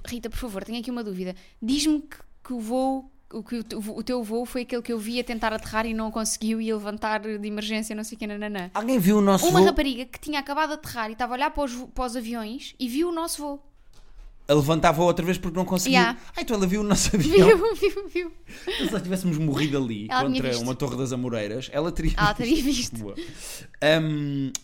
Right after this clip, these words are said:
Speaker 2: queria só dizer uma coisa, porque foi um tema que foi falado aqui. Ah, infelizmente,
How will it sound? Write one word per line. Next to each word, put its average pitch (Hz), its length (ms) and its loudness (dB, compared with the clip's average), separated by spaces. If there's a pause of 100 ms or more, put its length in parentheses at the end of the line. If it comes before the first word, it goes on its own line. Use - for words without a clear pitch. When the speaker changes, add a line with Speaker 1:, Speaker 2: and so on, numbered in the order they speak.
(120)
Speaker 2:
queria 202 160 4
só 185 120 0
dizer 160 120 0
uma 156 120 0
coisa, 113 320 -4
porque 117 440 -6
foi 120 160 -8
um 117 100 -6
tema 113 220 -6
que 113 80 -16
foi 120 100 -8
falado 98 300 -10
aqui. 98 340 -12 (540)
Ah, 98 320 -6 (100)
infelizmente, 135 800 -6